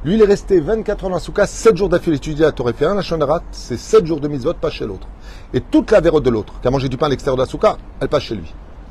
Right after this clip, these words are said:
Alzen Emar, Arevim Zelazé. Ma'abed et kol mitzvotav. A kol mafsid. Donc, euh, il vous a rendu service ou pas, celui qui dit du mal de vous ? Magnifique. Continue. C'est-à-dire que si tu entendais quelqu'un qui dit du mal de vous, allez le voir, mouah, merci beaucoup.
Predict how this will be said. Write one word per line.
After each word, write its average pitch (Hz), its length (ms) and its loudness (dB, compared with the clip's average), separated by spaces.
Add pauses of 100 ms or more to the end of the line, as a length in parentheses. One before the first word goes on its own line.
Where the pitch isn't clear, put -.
(220)
Alzen 131 260 0
Emar, 147 300 2
Arevim 139 340 -2
Zelazé. 113 380 -2 (880)
Ma'abed 156 580 4
et 233 60 6
kol 302 240 4
mitzvotav. 180 380 -2 (420)
A 143 80 2
kol 311 240 6
mafsid. 120 320 -2 (400)
Donc, 135 240 0
euh, 131 160 6
il 127 40 4
vous 127 140 0
a 143 40 6
rendu 143 120 2
service 156 240 -2
ou 151 60 -8
pas, 147 100 2
celui 117 140 -6
qui 123 120 -8
dit 120 120 -6
du 120 60 -6
mal 120 120 -2
de 107 60 -4
vous ? 101 160 -8 (560)
Magnifique. 135 440 0 (400)
Continue. 139 440 0 (160)
C'est-à-dire - 200 -6
que - 60 -8
si 185 100 0
tu - 80 0
entendais 160 320 2
quelqu'un 160 360 2
qui 127 160 -6
dit 151 100 -4
du 139 80 0
mal 165 160 0
de 143 60 0
vous, 139 180 2
allez 156 140 4
le 123 80 -2
voir, 156 120 0
mouah, 156 460 -6
merci 135 320 -6
beaucoup. 135 460 -4